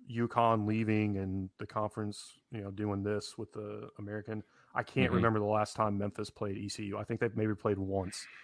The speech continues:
Speaker 1: since the American was formed, maybe twice.
Speaker 2: So something like a three five five actually makes a lot of sense if you want to keep the integrity of your conference as a whole. And it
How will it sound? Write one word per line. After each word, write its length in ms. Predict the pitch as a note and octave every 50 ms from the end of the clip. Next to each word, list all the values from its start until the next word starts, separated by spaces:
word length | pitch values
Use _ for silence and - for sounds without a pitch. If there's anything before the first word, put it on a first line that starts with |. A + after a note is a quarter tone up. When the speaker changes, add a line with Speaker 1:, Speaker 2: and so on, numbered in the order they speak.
| - -
Speaker 1:
since 220 | - - A#2 A2 -
the 80 | -
American 360 | G#2 G2 F#2+ F#2+ F2+ - G2+ G2
was 120 | G2+ -
formed, 260 | - - - A2+ A2 -
maybe 240 | - A2 A2+ G2+ G#2+
twice. 400 | - - - - _ - - - _ _ _ _ _ _ _ _ - - - - - - -
Speaker 2:
So 180 | - - F#2
something 320 | E2+ - D3 D3+ D3+ D#3 C#3+
like 140 | B2 G#2+
a 60 | G#2+ F#2
three 200 | G2+ G#2 G2+ F2+
five 300 | - - F#2 F2 D#2 -
five 240 | F2+ E2+ E2+ F2+
actually 280 | F#2 F2 D#2+ - - F2+
makes 220 | F2 F2 E2+ - - -
a 80 | F#2
lot 420 | F2 F2 F2 F2 E2+ F2 F#2 - - _ - -
of 120 | - - -
sense 500 | - - F2 F2 F2 F2+ - - - - -
if 180 | - F2+ - -
you 60 | F#2
want 140 | F2+ F2+ F2
to 60 | F2
keep 240 | - - F#2 - -
the 100 | F#2 F#2
integrity 560 | F2+ - - G2 F2 F#2 F#2 F#2 F#2+ F#2+ -
of 180 | F#2 F#2 F2+ F#2
your 80 | F2+
conference 500 | - - G2+ F#2+ F#2+ - - F2+ - -
as 120 | G2 F2+ F#2
a 80 | F#2
whole. 400 | F#2 G#2+ A2 G2 F#2+ G2+ G2+ - _ _ - - - - - - _ -
And 300 | - F2+ F2+ F2 F2+ F2+
it 180 | - F2+ F2+